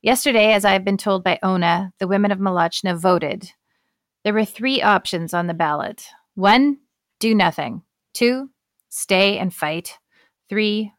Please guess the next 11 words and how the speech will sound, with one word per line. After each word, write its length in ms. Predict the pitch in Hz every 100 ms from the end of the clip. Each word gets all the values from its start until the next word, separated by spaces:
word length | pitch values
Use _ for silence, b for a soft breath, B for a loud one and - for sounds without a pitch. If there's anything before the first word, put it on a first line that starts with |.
| _
leave." 420 | - 180 165 156 - _ _ _ _ _ _ _ _ _ _ _ _ b b b
Each 200 | - 262
option 300 | 262 254 254
was 140 | 240 214
accompanied 480 | 196 214 220 208 185
by 120 | 190
an 140 | 185
illustration 600 | 190 190 - 196 185 208
of 120 | 175 175
its 180 | -
meaning, 480 | 202 202 175 151 165